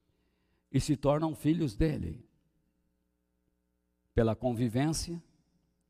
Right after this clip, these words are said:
e aceitação dos seus hábitos homicidas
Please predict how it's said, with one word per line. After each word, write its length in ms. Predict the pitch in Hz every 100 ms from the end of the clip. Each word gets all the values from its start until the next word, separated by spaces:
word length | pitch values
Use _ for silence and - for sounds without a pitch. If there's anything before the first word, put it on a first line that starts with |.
| _ _
e 160 | 117
aceitação 920 | 117 104 143 143 156 131 127 120 131 123 _ _
dos 200 | - 110
seus 560 | - 127 113 110 - - - _ _ _ _ -
hábitos 680 | 120 131 123 135 117 - - _ -
homicidas 1120 | 135 131 110 - 202 180 - 135 - - -